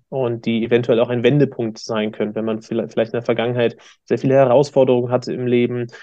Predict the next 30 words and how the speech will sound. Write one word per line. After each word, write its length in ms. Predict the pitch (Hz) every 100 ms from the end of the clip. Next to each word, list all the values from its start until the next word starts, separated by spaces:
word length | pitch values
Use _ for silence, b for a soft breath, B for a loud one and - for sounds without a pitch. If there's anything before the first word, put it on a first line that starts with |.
| B -
oder 280 | 123 120
vielleicht 380 | 117 123 117 -
nicht 300 | 127 123 -
in 200 | - 120
einem, 520 | 107 117 117 117 117
ähm, 440 | 113 113 113 107 104
in 180 | 107 120
einem 220 | 117 123
Umfeld 420 | 147 156 - 131
aufgewachsen 680 | - 127 131 131 127 127 -
ist, 220 | 123 -
das 220 | 123 120
sehr 160 | - 113
förderlich 680 | - 143 147 156 135 - -
ist 240 | 135 -
für 100 | 131
seine 260 | 127 123 -
eigene 300 | 127 131 113
Entwicklung, 580 | 123 123 123 131 123 - B B B
ist 240 | 123 -
das 240 | 123 127 147
natürlich 480 | 131 135 123 123
ein, 400 | 113 117 127 123
ein 180 | - 120
Aspekt, 500 | 110 - - 127 123
den 200 | 123 120
Stipendien 500 | 110 123 - 127 123
dann 160 | 120 117
übernehmen 460 | 117 110 113 113
können. 280 | 113 110 110